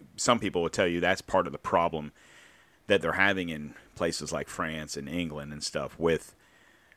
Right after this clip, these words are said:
terrorists, essentially, because they were able to come from, say, you know, wherever, Iran, Iraq, wherever, pass through Turkey into,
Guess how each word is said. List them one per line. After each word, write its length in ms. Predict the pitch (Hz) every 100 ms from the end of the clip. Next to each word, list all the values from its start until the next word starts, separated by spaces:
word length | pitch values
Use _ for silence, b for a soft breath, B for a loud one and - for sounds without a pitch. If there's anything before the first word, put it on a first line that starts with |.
| b
terrorists, 600 | - 107 90 62 - -
essentially, 460 | 58 87 85 76 73
because 260 | 78 85
they 100 | 78
were 120 | 95 85
able 160 | 82
to 60 | 69
come 180 | 95 82
from, 160 | 80
say, 320 | - 80 80 - B B B B
you 120 | - 92
know, 100 | 82
wherever, 400 | 85 92 73 78
Iran, 580 | 85 87 90 87 85 85 b _ _ _ -
Iraq, 380 | 85 87 87 90 -
wherever, 500 | 95 90 104 82 78 - -
pass 260 | 98 85
through 200 | - 90
Turkey 560 | - 131 131 - 80 85 b b b b b b
into, 720 | 120 113 98 - 107 87 82